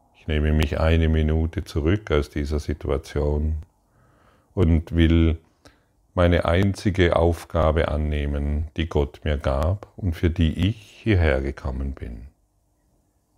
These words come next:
Das ist alles. Das kann nicht schwierig sein.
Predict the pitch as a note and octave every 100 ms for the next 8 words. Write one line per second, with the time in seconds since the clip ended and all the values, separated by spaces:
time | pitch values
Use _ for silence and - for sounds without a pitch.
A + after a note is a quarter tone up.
0 | - D2+ C#2 C2+ - B1+ B1 C2+ - _
1 | _ _ _ _ _ _ _ _ _ _
2 | _ _ _ _ _ _ - - - D2+
3 | C#2 - - B2+ F#2 - - B1+ A#1+ B1+